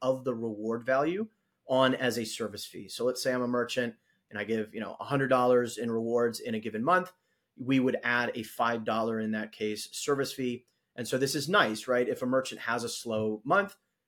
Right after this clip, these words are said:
that means we have a slow month. If the merchant has, you know, gangbusters month, we have a gangbusters month.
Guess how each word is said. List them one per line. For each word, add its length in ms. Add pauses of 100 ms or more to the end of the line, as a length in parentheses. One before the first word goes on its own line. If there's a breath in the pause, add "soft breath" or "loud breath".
(160)
that 80
means 180
we 120
have 160
a 40
slow 260
month. 340
If 120
the 60
merchant 320
has, 300
you 80
know, 320 (280)
gangbusters 560
month, 220
we 80
have 100
a 40
gangbusters 540
month. 180